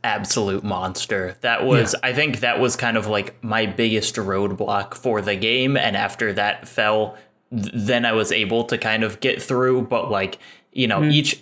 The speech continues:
Speaker 1: each boss is a step up, but at least for me,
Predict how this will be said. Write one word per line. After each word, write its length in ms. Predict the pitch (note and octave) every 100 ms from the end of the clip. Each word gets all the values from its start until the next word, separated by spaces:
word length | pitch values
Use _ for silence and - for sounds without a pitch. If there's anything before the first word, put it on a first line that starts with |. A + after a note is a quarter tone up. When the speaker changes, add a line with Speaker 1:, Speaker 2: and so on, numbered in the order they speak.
| -
Speaker 1:
each 200 | E3+ -
boss 280 | C3 B2 A#2
is 140 | A#2
a 60 | G#2+
step 300 | - B2 A2+
up, 180 | A2 A#2
but 160 | A2+ G#2+
at 40 | A#2
least 220 | B2+ -
for 160 | - G#2
me, 340 | G#2 G#2 F#2+